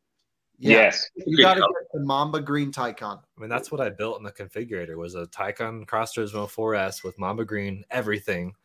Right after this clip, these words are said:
Speaker 4: And then I saw the price tag, and I was like, "Wow."
Speaker 1: It just won Motor One's, that exact car just won Motor One's, um, car of the year, the, of their editorial pick.
Speaker 3: Dude, I think the four S,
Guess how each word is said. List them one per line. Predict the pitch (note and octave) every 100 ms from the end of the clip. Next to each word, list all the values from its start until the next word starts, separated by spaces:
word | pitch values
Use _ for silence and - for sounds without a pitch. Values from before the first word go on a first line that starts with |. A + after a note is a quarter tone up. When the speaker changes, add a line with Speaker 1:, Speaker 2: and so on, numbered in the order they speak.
| _ _
Speaker 4:
And | G#2+
then | A2+ A#2
I |
saw | B2
the | G#2+
price | A2 G#2+ G2+
tag, | G#2 F#2+
and | F2
I |
was | F#2+
like, | G2 E2
"Wow." | A2 D#3+ - -
Speaker 1:
It | D3
just | D#3 E3 E3
won | E3 D3
Motor | C#3 D3 D3+
One's, | C#3 C#3+ C#3+ -
that | C3 C#3
exact | B2 B2+ C#3+ C#3+
car | D#3 C#3+
just | C3+ B2
won | C3 B2+ B2
Motor | B2+ C3+ B2+
One's, | B2+ B2+ C3 - B2+
um, | B2 A#2+ A#2 A#2+ - _
car | C3 B2+
of | B2+
the |
year, | B2 C#3+ - _ - - -
the, | B2
of | A#2+ B2
their | A#2+
editorial | A#2 A#2 - C3 A#2
pick. | - G#2+ _ _ _ _ _ - - E3
Speaker 3:
Dude, | F3+ F3+
I | D3 F#3
think | A#3 A#3
the | F3+ -
four | D#3 F3+ -
S, | A#2+ F#2+ -